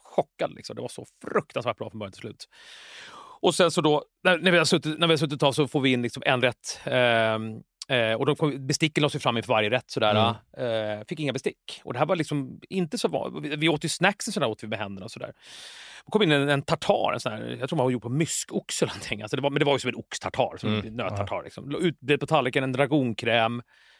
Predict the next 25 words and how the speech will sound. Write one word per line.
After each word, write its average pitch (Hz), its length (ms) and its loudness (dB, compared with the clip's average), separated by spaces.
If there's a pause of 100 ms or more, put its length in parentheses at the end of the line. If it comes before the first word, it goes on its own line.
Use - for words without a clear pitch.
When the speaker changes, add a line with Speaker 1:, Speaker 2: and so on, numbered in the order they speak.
(560)
Speaker 1:
lite 147 140 0
bröd 131 420 4
så - 80 0
här 117 60 2
fick - 200 -6
vi, 117 60 -2
det 120 80 -6
tänkte 123 300 -2
vi - 20 -6
inte 151 120 -2
ens 110 100 -4
på. 113 260 -8 (100)
Och 151 180 -2
allt 190 240 4
hade 131 100 2
varit 123 120 2
så - 220 -4 (220)
perfekt. - 880 -2 (160)
He-, - 160 -2
hela 185 120 2
middagen 175 220 2
har 127 60 2
varit - 300 -8
helt - 180 2
perfekt. - 460 -8